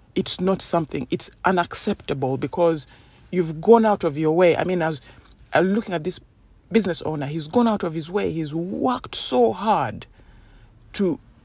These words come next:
have this service, this product that he's providing, and everybody wants it. But guess what? Because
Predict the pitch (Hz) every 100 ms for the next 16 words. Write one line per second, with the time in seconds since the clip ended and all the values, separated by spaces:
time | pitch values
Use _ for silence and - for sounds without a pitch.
0 | - - - - 202 208 175 180 190 -
1 | - _ _ - - - - - - -
2 | - - - 208 175 156 - 185 - 214
3 | 190 151 180 - 151 - 147 180 175 156
4 | 147 - 196 165 185 170 160 180 185 -
5 | 110 - - - - - - - - -
6 | 165 160 214 208 180 156 - - - -
7 | - - - - 156 170 - 220 208